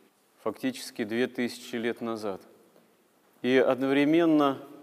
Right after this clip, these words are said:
Евангелие, можно сказать, есть и своего рода предупреждение о том, что Царство Небесное берётся силой, силой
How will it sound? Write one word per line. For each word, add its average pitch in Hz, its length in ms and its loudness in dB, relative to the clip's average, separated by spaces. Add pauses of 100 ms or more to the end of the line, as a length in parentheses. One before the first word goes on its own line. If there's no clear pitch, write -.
(800)
Евангелие, 135 720 4
можно 135 260 0
сказать, 135 400 0
есть 135 300 0
и - 20 -8
своего 131 340 0
рода 131 240 2
предупреждение 127 1200 0 (760)
о 110 120 0
том, 143 300 2
что 120 680 2 (380)
Царство 131 520 2
Небесное 127 840 2 (580)
берётся 139 480 2
силой, 120 500 0 (880)
силой 143 600 2